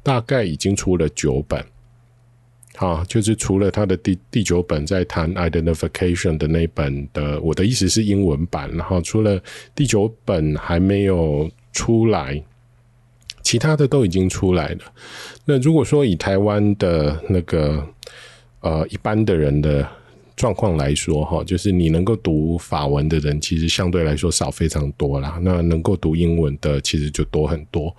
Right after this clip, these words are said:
那如果说英文的读本有了，那我们其实可以找机会开始处理这件事情。好，这是第二个部分。那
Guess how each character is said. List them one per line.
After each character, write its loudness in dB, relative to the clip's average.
那 2
如 2
果 4
说 0
英 4
文 4
的 2
读 0
本 0
有 2
了， -2
那 0
我 0
们 2
其 -2
实 -4
可 -4
以 0
找 -2
机 -2
会 0
开 -2
始 -4
处 -2
理 0
这 0
件 0
事 -2
情。 -8
好， -4
这 -2
是 0
第 2
二 2
个 0
部 0
分。 -2
那 2